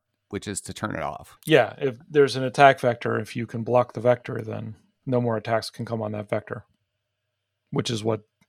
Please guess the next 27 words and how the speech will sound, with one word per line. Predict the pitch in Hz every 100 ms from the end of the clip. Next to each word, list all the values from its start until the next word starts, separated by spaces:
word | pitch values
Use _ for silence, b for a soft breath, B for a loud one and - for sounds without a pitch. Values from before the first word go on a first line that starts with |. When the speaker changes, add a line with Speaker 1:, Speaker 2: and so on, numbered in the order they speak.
| _
Speaker 2:
Google | 139 113 104 104
was | 104 113
effectively | 107 101 104 104
trying | - 107
to | 107
do | 107 107 107 _
with | - -
this | - - - -
cross-origin, | - 110 - 135 120 107 104 110 - _ _ _ _ -
you | -
know, | - -
alert | 117 - - _ _ -
disabling. | - - - 135 117 _
Speaker 1:
You | 120
know, | 131 110
everybody | 110 160 170 139 131
went | 123 110 - 113 110 - _
to | - 113 101
their | 98
respective | 85 87 - 98 - 85
drawing | 85 87 87
boards | - 92 104 -
and | 78 80
tried | 85 85
to |
figure | 82 92 82
out | 82 80 78